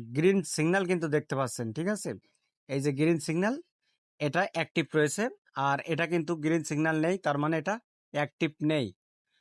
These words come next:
যদি এখানে দেখেন যে দুই তিনটে এরকম গ্রিন সিগন্যাল রয়েছে বা আর একটা গ্রিন সিগন্যাল রয়েছে, তাহলে বুঝবেন যে আপনার, আহ, ইমো অ্যাপটি অন্য কেউ ইউজ করছে, আপনি ছাড়াও কিন্তু অন্য কেউ চালাচ্ছে।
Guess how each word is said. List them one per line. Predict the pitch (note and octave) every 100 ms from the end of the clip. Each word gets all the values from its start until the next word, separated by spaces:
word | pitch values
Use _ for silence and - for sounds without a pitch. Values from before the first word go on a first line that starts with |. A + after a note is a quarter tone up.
| _ -
যদি | A#2+ D#3+ F#3+
এখানে | D#3+ F3
দেখেন | F3 D#3+ E3 F#3
যে | F3+
দুই | D3+ D#3+
তিনটে | E3 D#3 E3 E3 E3
এরকম | D3+ C#3+ D#3 C#3+
গ্রিন | D3 E3+
সিগন্যাল | D#3 D#3 E3 E3
রয়েছে | D#3 D#3+ E3+
বা | D3+ C#3+
আর | C#3+
একটা | B2+
গ্রিন | C#3 C#3 D#3+
সিগন্যাল | D3+ D#3 E3 E3
রয়েছে, | E3+ F3 F#3
তাহলে | D#3 C#3+
বুঝবেন | C#3+ D3+ D3+ G#3 C4 _ _ _ _
যে | B2+ C#3
আপনার, | C#3 - E3+ A3 - _ _
আহ, | - C3 C3+
ইমো | C#3+ E3
অ্যাপটি | D#3+ D3+ -
অন্য | F3 D3+ D#3
কেউ | D3 G3
ইউজ | F3+ D#3 D#3
করছে, | D3+ D3 -
আপনি | C3+ C#3 C#3
ছাড়াও | - C#3 E3+
কিন্তু | E3 F3 F3
অন্য | D3+ D3
কেউ | D3 F3
চালাচ্ছে। | D3 C#3+ C#3 -